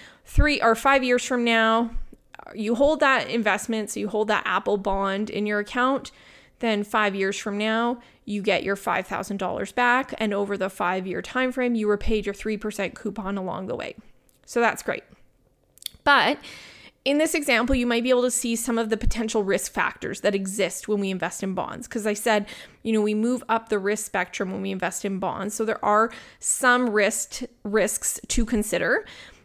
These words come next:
And where are those risk potentials? Well, one is the risk that the company defaults.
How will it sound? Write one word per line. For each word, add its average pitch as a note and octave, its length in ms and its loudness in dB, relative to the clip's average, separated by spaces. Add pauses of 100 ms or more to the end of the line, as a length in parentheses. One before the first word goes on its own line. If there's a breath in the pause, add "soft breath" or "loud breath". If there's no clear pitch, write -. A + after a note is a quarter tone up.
(180 loud breath)
And A3 580 4 (380)
where A#3 440 4
are A#3+ 80 6
those A3 220 2
risk G#3+ 460 0
potentials? B3 720 4
Well, A3+ 200 4
one A#3+ 280 2
is C#4 140 -2
the C4 100 0
risk A3 380 -2 (100)
that A3 220 -6
the G#3 80 0
company G#3 800 -4
defaults. - 680 -8